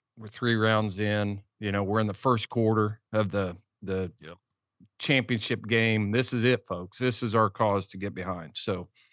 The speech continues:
Speaker 1: and I thought of that, thought of that analogy or that saying, "People don't care how much you know until they know how much you care."
Speaker 2: Mm-hmm.
Speaker 1: That's what I was trying to say earlier. <laughs>
Speaker 2: Yeah. I, I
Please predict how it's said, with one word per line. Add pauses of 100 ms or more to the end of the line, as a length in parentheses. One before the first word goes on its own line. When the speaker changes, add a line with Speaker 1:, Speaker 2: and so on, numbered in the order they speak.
(420)
Speaker 1:
and (460)
I
thought
of
that, (240)
thought
of
that
analogy
or
that
saying, (160)
"People
don't
care
how
much
you
know
until
they
know
how
much
you
care." (520)
Speaker 2:
Mm-hmm.
Speaker 1:
That's
what
I
was
trying
to
say
earlier.
<laughs>
Speaker 2:
Yeah. (320)
I, (600)
I